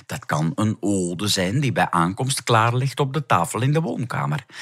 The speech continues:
Daarin bezing ik uitgebreid de wonderen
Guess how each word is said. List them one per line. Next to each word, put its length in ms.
Daarin 600
bezing 520
ik 300
uitgebreid 880
de 60
wonderen 640